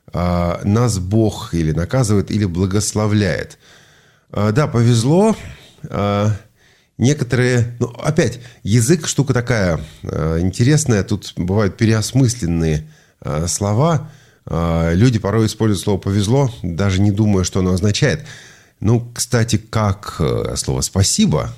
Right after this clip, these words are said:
используют и верующие, и неверующие, и совершеннейшие атеисты, э, забывая или даже не зная,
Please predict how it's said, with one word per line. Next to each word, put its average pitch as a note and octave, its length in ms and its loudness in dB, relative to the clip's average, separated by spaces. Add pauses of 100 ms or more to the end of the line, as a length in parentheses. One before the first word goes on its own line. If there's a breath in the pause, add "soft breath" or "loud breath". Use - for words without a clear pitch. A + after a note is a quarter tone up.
(120)
используют F2 680 -2
и B1 100 -4
верующие, A2+ 640 0
и - 60 -8
неверующие, F#2 600 -2
и - 40 -6
совершеннейшие F#2+ 640 0
атеисты, F2+ 540 -2 (500 loud breath)
э, C#2+ 140 -4
забывая E2+ 800 0
или B1 200 -4
даже A#1+ 280 -6
не C2 120 -2
зная, G#2 440 2